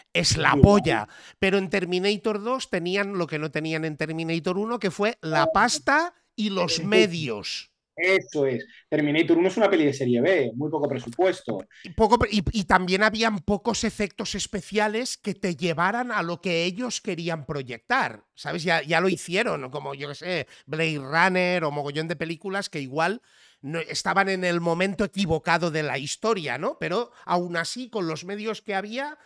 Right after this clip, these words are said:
Speaker 1: lo sacaron. Terminator dos, cuando sale, el, la tecnología que había al-, alrededor, pudieron hacer lo que ellos querían hacer.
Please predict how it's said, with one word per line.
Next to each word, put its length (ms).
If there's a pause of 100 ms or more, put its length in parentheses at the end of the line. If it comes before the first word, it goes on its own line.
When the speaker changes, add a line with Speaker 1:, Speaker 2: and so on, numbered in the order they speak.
(180)
Speaker 1:
lo 160
sacaron. 640 (320)
Terminator 720
dos, 300
cuando 400
sale, 540 (280)
el, 240
la 220
tecnología 840
que 120
había 520
al-, 460
alrededor, 720 (160)
pudieron 520
hacer 320
lo 180
que 160
ellos 340
querían 380
hacer. 340